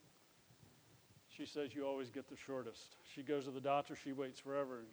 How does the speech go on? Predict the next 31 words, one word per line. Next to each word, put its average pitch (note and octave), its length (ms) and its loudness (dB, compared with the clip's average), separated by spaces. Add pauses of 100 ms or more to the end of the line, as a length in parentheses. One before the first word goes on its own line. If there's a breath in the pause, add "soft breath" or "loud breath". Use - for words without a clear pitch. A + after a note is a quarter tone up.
she B2+ 100 -12
says, C3+ 280 -6
"Dan, C#3 260 -2
you C3+ 100 0
go C3 160 0
to B2 60 -4
the B2 100 -4
doctor, B2+ 380 2
you A#2+ 240 -2 (180)
don't B2 140 -4
have A#2+ 200 -4
to A#2+ 100 -6
wait." A#2 260 0 (1080 soft breath)
But G3 100 8
nevertheless, D#3+ 920 12 (1500 loud breath)
see, - 160 12
when F3+ 120 12
I A#3 80 12
get A3 160 12
in F#3 80 12
a F3 40 12
long E3+ 280 12
line, E3 260 12
here's D3 440 12 (260)
the D3 80 12
way C3+ 360 12
I B2 140 12
tend B2 340 12
to A2+ 180 10 (760)
respond. A#2+ 560 12 (1800)
"Why? - 280 10